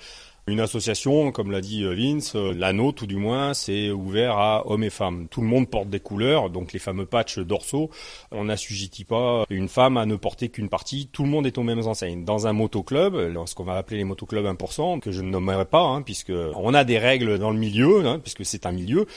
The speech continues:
il y a des règles strictes à respecter. Notre commun, c'est, euh, un esprit de groupe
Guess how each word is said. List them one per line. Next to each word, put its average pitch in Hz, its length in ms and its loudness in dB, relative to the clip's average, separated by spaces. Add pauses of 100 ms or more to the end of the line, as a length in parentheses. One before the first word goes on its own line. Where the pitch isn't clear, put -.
(200)
il 107 60 -4
y - 20 2
a 107 40 2
des 120 100 4
règles 107 340 2
strictes - 340 -8
à 92 60 2
respecter. 139 880 -2
Notre 165 380 6
commun, 175 640 6
c'est, 147 440 2
euh, 110 240 8
un 131 140 4
esprit 135 260 0
de 120 60 -8
groupe 151 280 0